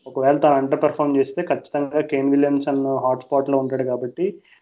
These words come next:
definitely ప్రతి మ్యాచ్ బెయిర్స్టో ఎక్స్‌పెక్టేషన్స్ రీచ్ అవ్వాలనే ఒక చిన్న ప్రెషర్ అయితే ఖచ్చితంగా ఉంటుంది. అది బయటకు చెప్పకపోయినా వాస్తవమైన విషయం అయితే అది. So కేన్ విలియమ్సన్, ఆ, టీమ్ లో ప్లేస్ వచ్చేసి purely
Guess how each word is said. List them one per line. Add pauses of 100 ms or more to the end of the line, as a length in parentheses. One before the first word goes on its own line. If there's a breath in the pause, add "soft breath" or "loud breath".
(160)
definitely
ప్రతి
మ్యాచ్
బెయిర్స్టో
ఎక్స్‌పెక్టేషన్స్
రీచ్
అవ్వాలనే
ఒక
చిన్న
ప్రెషర్
అయితే
ఖచ్చితంగా
ఉంటుంది.
అది (260 soft breath)
బయటకు
చెప్పకపోయినా
వాస్తవమైన
విషయం
అయితే
అది. (460 soft breath)
So
కేన్
విలియమ్సన్, (260)
ఆ,
టీమ్
లో
ప్లేస్
వచ్చేసి
purely